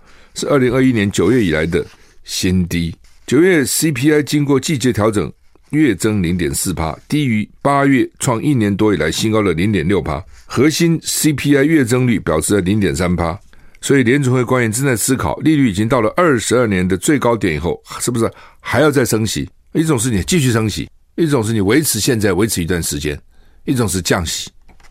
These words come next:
它有各种不同的工具可以考虑了。在核心通膨跟工资成长缓和了，公债殖利率跃升拉高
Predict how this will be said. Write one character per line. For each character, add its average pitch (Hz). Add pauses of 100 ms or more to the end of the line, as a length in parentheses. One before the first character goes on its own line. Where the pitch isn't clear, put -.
(160)
它 104
有 92
各 107
种 85
不 101
同 80
的 78 (160)
工 107
具 95 (420)
可 98
以 85
考 73
虑 98
了。 - (260)
在 147
核 139
心 156
通 160
膨 107
跟 127
工 147
资 139
成 113
长 90 (240)
缓 90
和 92
了， 113 (800)
公 165
债 151
殖 113
利 147
率 120
跃 147
升 117
拉 120
高 117